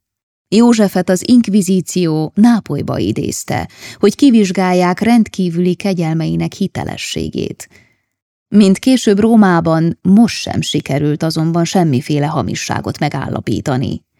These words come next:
Józsefnek mégis át kellett települnie egy olyan kolostorba, ahol rejtetten élhetett. Ezerhatszázharminckilencben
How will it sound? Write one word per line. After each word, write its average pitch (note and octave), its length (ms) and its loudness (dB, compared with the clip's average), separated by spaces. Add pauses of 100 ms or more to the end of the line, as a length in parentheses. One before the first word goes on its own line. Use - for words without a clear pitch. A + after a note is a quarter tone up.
(300)
Józsefnek A3 720 4
mégis G3+ 540 2
át A#3+ 320 -2
kellett D3 400 -4
települnie D#3 960 -4 (180)
egy F3+ 240 -6
olyan B3+ 280 2
kolostorba, D3+ 880 -4 (500)
ahol F3 300 0
rejtetten C3 600 -4
élhetett. - 720 -10 (1120)
Ezerhatszázharminckilencben F#3 2000 0